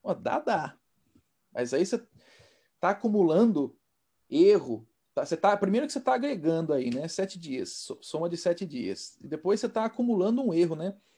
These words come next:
Se eu falava, "Da-, pra daqui sete dias eu tenho essa previsão", e a partir do sexto ou sétimo começa a aumentar muito o intervalo de credibilidade, se eu falar que eu tenho pra daqui sete semanas, aí é pior ainda. Eu, eu posso ter problema muito maior.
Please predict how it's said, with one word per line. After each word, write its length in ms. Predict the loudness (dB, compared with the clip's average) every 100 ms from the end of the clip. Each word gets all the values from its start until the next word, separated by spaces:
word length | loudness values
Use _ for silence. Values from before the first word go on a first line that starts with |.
| _
Se 100 | -6
eu 60 |
falava, 300 | 2 4 4
"Da-, 160 | 2 -4
pra 180 | 0 0
daqui 200 | 0 -4
sete 280 | -6 -6 -6
dias 280 | -2 0
eu 60 | 0
tenho 280 | -4 -6 -6
essa 160 | -6
previsão", 500 | -6 -4 -6 -4 -2
e 40 | 0
a 60 |
partir 280 | 2 0 0
do 100 | -6
sexto 320 | -6 -4 -2
ou 60 | -4
sétimo 360 | -2 -2 -2 -8
começa 360 | -6 -6 -2
a 40 | -4
aumentar 280 | -4 -6
muito 220 | -6 -8 -10
o 40 |
intervalo 340 | -4 0 0
de 80 | -2
credibilidade, 720 | -4 -6 -6 -4 -2 0 -2 -8 _ _ _ _
se 120 | -8
eu 40 |
falar 220 | 0 2
que 100 | 2
eu 60 | -2
tenho 160 | -4 -2
pra 100 | -2
daqui 220 | -2 -6
sete 300 | -2 -2 -2
semanas, 800 | -2 -2 0 0 0 -2 -6 -14 _ _ -6
aí 120 | -6
é 60 |
pior 260 | -2 0 2
ainda. 300 | 0 -4 -8 _
Eu, 140 | -16 -10
eu 120 | -8
posso 280 | -4 -4 -4
ter 220 | -8 -8 _ _ _ _ _ _ _ _
problema 300 | 0 2 0
muito 180 | -4 -6
maior. 320 | -4 -4 -4